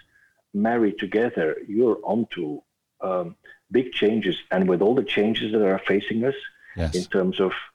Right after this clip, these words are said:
Speaker 1: anything really,
Speaker 2: Yeah.
Speaker 1: internal processes, customer relationships, customer, um, uh, business models,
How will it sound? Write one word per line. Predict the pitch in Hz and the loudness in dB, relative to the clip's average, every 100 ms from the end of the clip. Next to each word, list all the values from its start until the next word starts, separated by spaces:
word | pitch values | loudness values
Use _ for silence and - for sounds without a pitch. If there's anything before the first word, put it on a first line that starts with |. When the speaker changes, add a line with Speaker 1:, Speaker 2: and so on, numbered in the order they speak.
| - - | -10 2
Speaker 1:
anything | 160 - - 73 | 2 4 0 -2
really, | 67 - - - - _ - | -4 -4 -6 -8 -10 _ 0
Speaker 2:
Yeah. | 90 | 2
Speaker 1:
internal | 95 - 101 98 | 2 2 2 2
processes, | 95 - 92 - - - 85 - - | 0 0 0 0 -2 -2 -2 -2 -2
customer | 92 - 98 | -4 0 2
relationships, | 95 90 92 90 - 82 - 92 - - | 4 4 4 2 -2 -2 -2 -2 -2 -2
customer, | 98 - 104 92 - - - - - | -2 0 2 4 2 0 0 -2 -2
um, | - 92 185 180 185 180 92 - | 0 2 4 6 4 4 0 -2
uh, | 98 | -2
business | 85 107 - 101 113 | 4 4 6 4 6
models, | 101 92 95 90 | 6 8 6 4